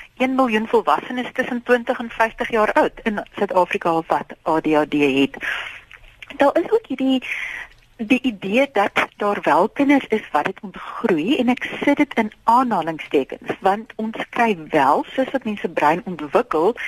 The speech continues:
tot die vroeg twintiger jare, is daar dinge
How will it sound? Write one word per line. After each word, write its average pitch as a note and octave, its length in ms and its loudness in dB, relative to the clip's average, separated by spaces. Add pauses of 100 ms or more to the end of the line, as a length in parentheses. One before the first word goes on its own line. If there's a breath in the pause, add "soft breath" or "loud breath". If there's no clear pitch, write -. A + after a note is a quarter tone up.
(360 loud breath)
tot G#3+ 180 0
die G3 160 -4 (200)
vroeg - 280 0
twintiger A#3 500 0
jare, E3 440 0
is - 180 -2
daar F4+ 260 2
dinge F#3 300 2